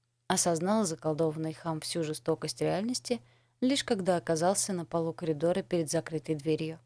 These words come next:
Отерев руки о новенькую сорочку, все еще ощущая на ладонях непривычное тепло сухой жабьей кожи, я с чувством выполненного долга вернулась в постель. В коридоре некоторое время гневно квакали.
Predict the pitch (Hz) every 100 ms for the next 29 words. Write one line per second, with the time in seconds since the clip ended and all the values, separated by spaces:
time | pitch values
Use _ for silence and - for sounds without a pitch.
0 | _ _ _ _ _ _ _ _ _ -
1 | 180 - 175 165 185 - 165 165 196 196
2 | 180 151 156 - 156 - 160 156 - -
3 | 202 _ _ _ _ - - 277 226 196
4 | 170 - 170 175 185 196 180 160 170 170
5 | 156 - 165 - 156 165 - 160 156 151
6 | 160 - 160 156 156 - 165 156 156 147
7 | 160 151 - 175 180 208 - _ _ _
8 | - 220 247 269 - 220 - 180 160 160
9 | - 160 160 156 151 165 220 214 214 -
10 | 165 160 160 151 151 - - 156 - 156
11 | - _ _ _ _ _ _ _ - 175
12 | 156 165 208 220 180 - 160 160 147 170
13 | 190 214 _ - 156 170 160 147 160 -
14 | 156 143 - 151